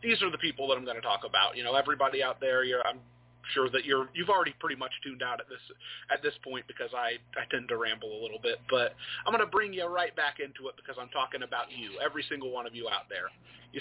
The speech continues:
see, there's a concept in this industry known as a wrestler's wrestler. Someone who knows this business inside and out and understands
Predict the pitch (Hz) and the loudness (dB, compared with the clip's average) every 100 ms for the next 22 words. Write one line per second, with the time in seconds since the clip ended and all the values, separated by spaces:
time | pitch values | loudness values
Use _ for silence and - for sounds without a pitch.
0 | - 165 156 - - - - - _ _ | -2 0 -2 -6 -20 -20 -20 -20 _ _
1 | - 214 220 - 220 214 208 - 175 - | 2 2 0 -8 -4 -4 -4 -8 -8 -8
2 | 139 131 143 135 123 - 135 127 131 127 | -12 -12 -12 -12 -12 -10 -10 -10 -10 -12
3 | 123 113 113 131 127 - 113 104 101 - | -12 -14 -8 -4 -4 -6 -8 -8 -6 -10
4 | - 107 - - 87 85 - - - - | -10 -12 -10 -10 -8 -8 -8 -14 -20 -20
5 | - - - 214 196 180 175 160 180 165 | -20 -20 0 0 2 0 4 4 4 0
6 | - 151 147 147 139 160 160 156 147 143 | -4 0 0 -2 -6 -4 -4 -2 0 0
7 | 131 131 135 139 139 139 135 151 143 | 0 0 0 0 -6 -4 -2 -2 -4